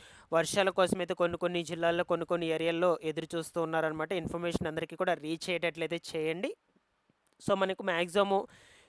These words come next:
ఈ నెలాఖరు వరకు వర్షాలు అయ్యేటువంటివి అయితే పడుతూనే ఉంటాయి. నేను ఎప్పటికప్పుడు డైలీ కూడా వెదర్‌కు సంబంధించి అప్‌డేట్ అయితే ఇస్తూ ఉంటానండి. So వీడియోకు లైక్ చేసి ఇన్ఫర్మేషన్‌ని షేర్ చేయండి. ఫస్ట్ టైమ్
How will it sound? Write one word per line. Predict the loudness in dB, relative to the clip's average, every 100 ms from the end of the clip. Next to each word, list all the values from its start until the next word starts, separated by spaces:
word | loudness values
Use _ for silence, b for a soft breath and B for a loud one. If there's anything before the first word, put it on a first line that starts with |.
| -4
ఈ | 2
నెలాఖరు | 6 6 6 4
వరకు | 4 2 0 2
వర్షాలు | 4 2 0 2
అయ్యేటువంటివి | 2 0 -2 0
అయితే | 0 0
పడుతూనే | 0 -4 -4 -4 -2
ఉంటాయి. | -2 -2 -4 -4 -8 _ _ _ _ -4
నేను | -2 0
ఎప్పటికప్పుడు | 0 0 2 2 2
డైలీ | 4 4 2
కూడా | 0 -2 -4 B B -2
వెదర్‌కు | 2 2 2 2
సంబంధించి | 2 2 0 0
అప్‌డేట్ | 0 0 -2
అయితే | 0 -2
ఇస్తూ | -2 0 0
ఉంటానండి. | 0 -6 -8 -10 -14 b b b b b b -4
So | 2
వీడియోకు | 4 2 8
లైక్ | 10 10 6 0
చేసి | 2 -2
ఇన్ఫర్మేషన్‌ని | 0 0 2 0 -4
షేర్ | 0 2 2 0
చేయండి. | -2 -2 -6 b b b 4
ఫస్ట్ | 4 4
టైమ్ | 0